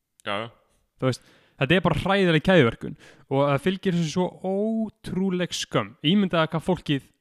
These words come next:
Speaker 2: sem velti bílnum skammar sín mikið.
Speaker 1: Já, já, eðlilega. Þarna
Speaker 2: Og þa-, þa-, þetta er eins, eins og að fara upp í bústað, þú veist. Ef að ég sé einhvern vera að fara upp í bústað, þú veist, fyrst sem ég er að hugsa er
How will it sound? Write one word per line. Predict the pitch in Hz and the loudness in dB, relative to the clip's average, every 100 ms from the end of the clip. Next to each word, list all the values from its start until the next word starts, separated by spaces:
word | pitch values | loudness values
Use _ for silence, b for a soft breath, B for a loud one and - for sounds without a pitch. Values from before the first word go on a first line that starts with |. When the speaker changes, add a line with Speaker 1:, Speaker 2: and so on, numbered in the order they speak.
| _ | _
Speaker 2:
sem | - 147 | -4 -4
velti | 147 131 | -2 -2
bílnum | 131 110 107 | -2 -2 -6
skammar | - 131 110 | -4 -2 -2
sín | 113 | -4
mikið. | 107 - _ _ _ _ _ _ _ _ _ _ | -6 -12 _ _ _ _ _ _ _ _ _ _
Speaker 1:
Já, | 92 | -12
já, | 92 110 - _ - | -12 -14 -20 _ -6
eðlilega. | 101 92 95 104 - _ _ _ _ _ _ - | -6 -4 -6 -8 -14 _ _ _ _ _ _ -8
Þarna | 98 92 98 92 | -6 -4 0 0
Speaker 2:
Og | - | -2
þa-, | - | -6
þa-, | - 160 | -2 -2
þetta | 147 160 | 0 0
er | 165 | 0
eins, | 120 | -2
eins | 113 | -4
og | 123 123 180 - - 156 | -2 -2 -6 -20 -18 -12
að | 127 | -2
fara | 160 170 | 0 0
upp | 151 | -2
í | 139 | -4
bústað, | - - - - _ - | -6 -8 -16 -20 _ -20
þú | |
veist. | 127 - _ b b b | -18 -20 _ b b b
Ef | 104 | -18
að | 104 | -14
ég | 113 135 151 | -6 -6 -6
sé | - - 147 160 165 165 | -8 -6 -4 -2 -2 -4
einhvern | 147 147 - 143 | -4 -6 -8 -10
vera | 143 135 | -8 -8
að | |
fara | 147 151 | -6 -6
upp | 135 | -4
í | 131 | -6
bústað, | - - 107 | -10 -10 -16
þú | |
veist, | 110 - _ _ _ | -18 -20 _ _ _
fyrst | 151 - | -12 -6
sem | 151 | -2
ég | 160 | -2
er | 139 | 0
að | 160 | -2
hugsa | - 104 | -2 -2
er | 143 | -4